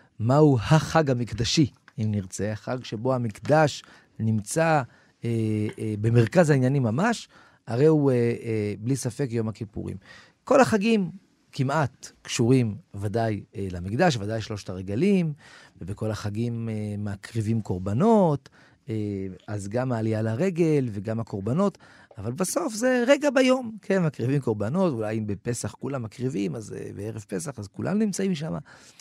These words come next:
אבל, אה, זה לא מרכז היום, אה, ודאי לא העבודה המקדשית. ויום הכיפורים באמת הוא היום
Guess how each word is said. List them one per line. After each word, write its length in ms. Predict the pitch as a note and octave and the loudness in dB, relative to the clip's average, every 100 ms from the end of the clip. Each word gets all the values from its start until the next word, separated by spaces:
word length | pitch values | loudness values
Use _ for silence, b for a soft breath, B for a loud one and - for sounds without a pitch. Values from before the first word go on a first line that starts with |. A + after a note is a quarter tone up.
| B B - | B B -14
אבל, 360 | G2 G#2+ G#2+ G#2 | -6 -4 -2 -2
אה, 300 | G#2 G#2 G#2 - | 0 0 -2 -4
זה 220 | G#2+ G#2+ | -4 -2
לא 200 | C3 F3 | 0 0
מרכז 540 | C#3 G2+ - A#2+ A2+ | 0 -4 -4 -2 -2
היום, 360 | G2 G#2+ C#3+ F#3 F#3 b b b - | -2 -2 0 -2 -6 b b b -8
אה, 40 | G2+ G2 F#2+ F#2+ G2 - - | -6 -4 -6 -6 -8 -12 -12
ודאי 220 | G#2 A#2+ | -4 0
לא 180 | C3 A#2+ | 2 2
העבודה 440 | A2+ G#2 G2+ B2 | 0 -2 0 0
המקדשית. 640 | A#2+ G2 - F#2 - - _ b b b b F#2+ | 0 -4 -8 -12 -12 -14 _ b b b b -16
ויום 440 | F#2 F#2+ F#2 D3 | -8 -6 -2 -2
הכיפורים 460 | F3+ E3 D#3 G3 C#3+ | -2 -6 -6 -4 -4
באמת 300 | A2+ C3+ A2+ | -6 -8 -8
הוא 260 | G#2+ G2+ | -8 -6
היום 360 | G2 A#2 D3 | -4 -4 -4